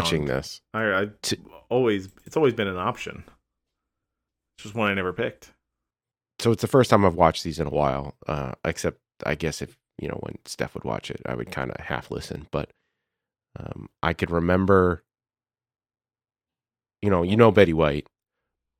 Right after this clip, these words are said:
Speaker 2: Yeah.
Speaker 1: But I could remember Estelle
Speaker 2: I've heard of her.
Speaker 1: Getty. And then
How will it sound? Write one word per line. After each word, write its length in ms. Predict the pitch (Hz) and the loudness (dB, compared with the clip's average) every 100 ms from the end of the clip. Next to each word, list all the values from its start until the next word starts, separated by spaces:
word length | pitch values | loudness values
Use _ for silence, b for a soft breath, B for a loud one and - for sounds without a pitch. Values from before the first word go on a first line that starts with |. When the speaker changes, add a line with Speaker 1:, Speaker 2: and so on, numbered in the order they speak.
| _ _ _ | _ _ _
Speaker 2:
Yeah. 220 | 120 98 - _ - | -2 -2 -2 _ -2
Speaker 1:
But 140 | 90 | 4
I 100 | 87 | 4
could 120 | 85 | 2
remember 360 | 87 90 90 85 | 2 2 4 4
Estelle 260 | 82 - 82 | 2 2 0
Speaker 2:
I've 100 | 78 | 2
heard 100 | 71 | -2
of 40 | 67 | -2
her. 40 | |
Speaker 1:
Getty. 220 | 62 80 _ _ _ _ _ _ _ _ _ | -8 -10 _ _ _ _ _ _ _ _ _
And 240 | 80 78 | 0 2
then 380 | 80 76 76 73 | 2 2 0 -2